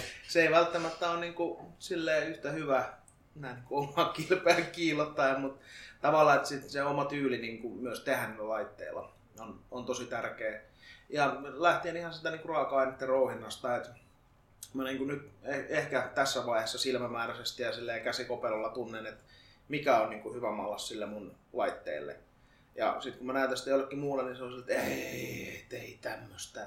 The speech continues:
Mä teen ihan eri, eri lailla, että joko se on niinku silleen hienompaa tai vielä niinku tavalla isompaa, mut sit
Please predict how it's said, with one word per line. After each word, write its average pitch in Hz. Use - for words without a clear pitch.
Mä 120
teen 120
ihan 127
eri, 123
eri 135
lailla, 117
että -
joko 127
se 151
on 165
niinku 151
silleen 143
hienompaa 123
tai 117
vielä 139
niinku 107
tavalla 104
isompaa, 113
mut -
sit -